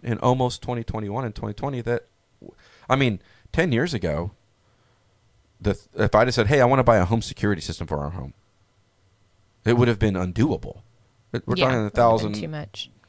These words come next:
Speaker 1: thousands
Speaker 2: Yeah, we
Speaker 1: of
Speaker 2: wouldn't have
Speaker 1: bucks
Speaker 2: been able
Speaker 1: and
Speaker 2: to
Speaker 1: hundred,
Speaker 2: afford it.
Speaker 1: a hundred dollars a month.
Speaker 2: Mm-hmm.
Speaker 1: Now,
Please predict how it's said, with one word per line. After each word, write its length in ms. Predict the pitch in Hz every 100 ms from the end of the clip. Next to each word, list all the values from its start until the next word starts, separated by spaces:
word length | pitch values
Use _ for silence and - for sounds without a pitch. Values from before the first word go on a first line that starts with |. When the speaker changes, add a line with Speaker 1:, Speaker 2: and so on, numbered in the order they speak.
| _
Speaker 1:
thousands 160 | 110 113
Speaker 2:
Yeah, 80 | 165
we 100 | 170
Speaker 1:
of 80 | 175
Speaker 2:
wouldn't 140 | 131
have 60 | 110
Speaker 1:
bucks 40 |
Speaker 2:
been 80 | -
able 160 | 143 143
Speaker 1:
and 80 | 98
Speaker 2:
to 60 |
Speaker 1:
hundred, 160 | 123 117
Speaker 2:
afford 140 | 156
it. 60 | 160
Speaker 1:
a 100 | 95
hundred 180 | 107 113
dollars 280 | 107 104 98
a 40 |
month. 160 | 104 107
Speaker 2:
Mm-hmm. 440 | 175 196 190 160 95
Speaker 1:
Now, 440 | 98 127 98 90